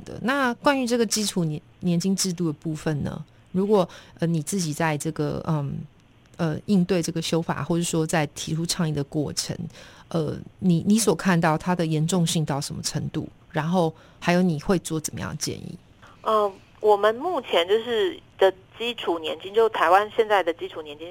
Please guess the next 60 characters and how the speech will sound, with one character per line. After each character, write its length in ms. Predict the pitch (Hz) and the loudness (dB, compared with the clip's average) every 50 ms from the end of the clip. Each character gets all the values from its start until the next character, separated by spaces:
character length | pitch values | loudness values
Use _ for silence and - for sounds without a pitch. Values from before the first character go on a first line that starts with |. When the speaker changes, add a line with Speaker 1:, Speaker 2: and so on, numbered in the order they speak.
| - | -12
Speaker 2:
是 80 | - 208 | -10 -10
一 120 | 202 190 | -10 -4
个 220 | - 180 170 151 151 - - - - - - - - - _ - | 0 0 2 2 0 -2 -8 -18 -18 -20 -20 -20 -20 -20 _ -12
比 100 | - - | -4 2
较 160 | - - 214 | 2 2 2
特 240 | 214 - 240 220 190 | 2 2 0 0 0
殊， 120 | 190 190 | 0 -4
就 80 | 175 185 | -6 -6
是 120 | 180 196 185 | -6 -8 -10
国 340 | - - 151 147 139 151 | -8 -8 -8 -6 -6 -8
民 300 | 151 156 147 143 143 143 143 | -10 -12 -14 -16 -16 -18 -18
年 220 | 143 139 135 123 139 - - | -16 -14 -14 -14 -16 -18 -18
金 160 | - 147 147 143 139 139 | -16 -16 -16 -16 -16 -12
啦。 280 | 139 - - - - - - - | -10 -8 -8 -8 -10 -12 -18 -8
Speaker 1:
唉。 520 | - 170 170 160 143 139 131 - - - - - - - | -4 -2 0 0 -2 -4 -6 -8 -12 -14 -16 -8 -2 2
Speaker 2:
对。 340 | 220 202 190 180 202 151 156 180 - - - - - - | 4 6 8 8 8 8 6 0 -4 -2 -2 -4 -4 -4
Speaker 1:
<laughs> 520 | - 196 190 - - - 311 311 - 190 - - - | -4 -8 -8 -8 -4 0 0 0 0 0 -4 -4 0
Speaker 2:
但 100 | - 403 | 2 4
是 100 | 440 453 | 4 4
我 60 | 370 | 4
们 140 | 254 214 202 | 4 4 2
国 180 | - - - | 4 2 2
民 100 | - 302 | 2 0
年 160 | 208 208 202 196 | -6 -8 -8 -6
金 240 | 240 240 233 220 | -2 -2 0 2
的 180 | 202 190 180 175 165 | 2 2 2 2 0
那 100 | 185 208 | -4 -2
个 260 | 202 190 170 165 165 - - - | 2 4 4 4 2 0 -2 2
纳 180 | 233 220 196 165 | 4 4 4 4
保 200 | - - 135 127 | 2 -2 -6 -4
率 180 | 143 165 175 | -6 -8 -12
一 40 | 170 | -12
直 140 | - - 147 - | -14 -14 -8 -2
在 140 | 170 151 143 | -2 0 0
往 180 | 139 127 98 - - - - | 0 -4 -6 -8 -10 -14 -10
下 200 | - - - 95 - _ | -8 -8 -8 -8 -12 _
掉。 140 | - - - - - - | -8 -8 -8 -8 -6 -2
Speaker 1:
对， 400 | - 190 180 165 156 147 147 143 | 0 0 2 2 0 -2 -4 -4
对， 280 | - 160 151 139 127 - | -4 -4 -4 -4 -4 0
Speaker 2:
对， 120 | 143 175 | 2 2
Speaker 1:
对。 160 | 156 - - - | 4 4 2 0
Speaker 2:
然 100 | - 185 | 0 2
后 140 | 214 262 277 | 4 4 4
另 160 | 269 294 277 | 4 4 6
外 160 | 277 262 247 | 6 6 6
一 40 | 226 | 6
个 140 | 220 - 196 | 2 -2 -2
就 80 | 190 208 | -4 -4
是 100 | - 226 | -4 -4
我 60 | 208 | -6
们 160 | 180 165 165 | -6 -6 -10
国 120 | 165 170 | -10 -10
民 120 | 165 175 170 | -10 -10 -10
年 180 | 170 165 165 | -12 -12 -12
金 140 | 165 185 185 | -10 -12 -10
也 120 | 185 156 135 | -8 -10 -10
因 100 | 165 175 | -8 -8
为 160 | 175 165 160 - - - | -8 -8 -8 -12 -12 -6
缴 120 | - 147 151 | -2 -2 -2
保 220 | - - 139 - | 0 -2 -4 -4